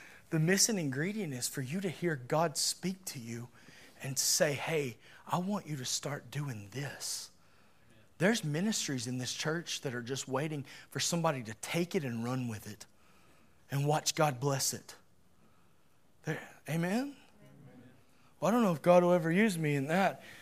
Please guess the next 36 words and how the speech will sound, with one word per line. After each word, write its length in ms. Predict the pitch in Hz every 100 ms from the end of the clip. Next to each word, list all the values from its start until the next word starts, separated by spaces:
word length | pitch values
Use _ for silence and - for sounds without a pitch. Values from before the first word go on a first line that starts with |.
| - -
You 100 | 214
haven't 220 | 208 202
even 180 | 202 196
asked 320 | 262 285 -
him. 220 | 131 82 - - - - - - - - - - - - - - - - - - - - - - - - -
You 60 | 220
haven't 140 | 285
even 120 | 247
asked 300 | 220 320 -
him. 100 | 151 101 - - - - - - - - - _ - _ _ -
Every 180 | 202 294
time 240 | 294 277 277
you 100 | 269
look 200 | 269 269
over 180 | 262
here 180 | 247 254
at 60 | 247
Adam 280 | 226 240 208
and 100 | 190
Tabitha, 420 | 240 269 - 127 - - - - -
you 120 | 262
need 160 | 269
to 40 | 185
think, 320 | - 262 262
"Hey, 180 | - 226
God's 300 | 180 220 240
got 220 | 214 190
something 260 | 226 208 196
specific 640 | - - - 247 240 -
for 140 | -
my 180 | 180 190
life 340 | 190 180 160 - - - -
for 140 | 156
me 180 | 156 170
to 100 | 151
do, 360 | 135 123 101